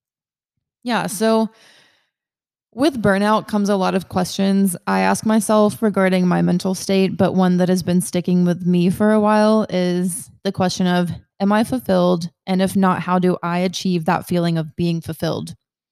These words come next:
Earlier this year, I had a handful of clients at the salon randomly bring up the topic of fulfillment in their own lives.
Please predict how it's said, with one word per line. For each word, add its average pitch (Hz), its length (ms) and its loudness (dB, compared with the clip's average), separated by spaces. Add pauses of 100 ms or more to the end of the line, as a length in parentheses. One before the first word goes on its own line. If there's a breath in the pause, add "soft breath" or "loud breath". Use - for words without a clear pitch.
(640)
Earlier 202 360 2
this 190 240 -2
year, 240 220 2
I 202 80 0
had 185 160 2
a 185 40 2
handful 185 380 0
of 175 140 -2
clients 180 340 -4
at 185 100 -6
the 180 80 -2
salon 180 460 0
randomly 170 480 2
bring 175 380 0
up - 180 -4
the 190 80 -2
topic 208 380 -4
of 208 140 0
fulfillment 214 560 0
in 185 100 2
their 170 160 0
own 165 160 0
lives. 170 440 -8